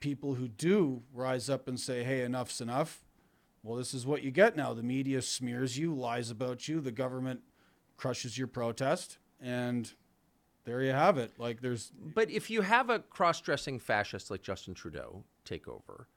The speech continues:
Speaker 2: and one of his first orders of business is to take your guns away, I don't think you need to be a genius to ask, like, why would he wanna do that? Canada doesn't,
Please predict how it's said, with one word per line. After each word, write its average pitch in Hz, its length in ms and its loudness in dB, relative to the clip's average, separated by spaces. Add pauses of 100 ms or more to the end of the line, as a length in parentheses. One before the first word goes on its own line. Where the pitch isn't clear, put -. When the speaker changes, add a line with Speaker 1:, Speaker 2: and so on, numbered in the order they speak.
(640)
Speaker 2:
and 123 280 0
one 135 140 2
of 143 80 0
his 123 160 -2
first 175 260 -4
orders 120 280 -2 (200)
of 101 180 -6
business 120 380 -2
is 95 120 -12
to 90 80 -14
take 107 240 -8
your 87 80 -10
guns 95 360 -6
away, 57 240 -10
I - 840 -20
don't 190 100 -8
think 285 120 -6
you 247 60 -4
need 190 120 -6
to 131 40 -8
be 120 120 -4
a 92 40 -2
genius 95 580 -6
to 69 140 -10
ask, 90 220 -6
like, 92 120 -10
why - 180 -8
would 165 80 -6
he 185 60 -8
wanna 180 220 -6
do 123 160 -8
that? 151 280 -2
Canada 143 280 -6
doesn't, 85 380 -10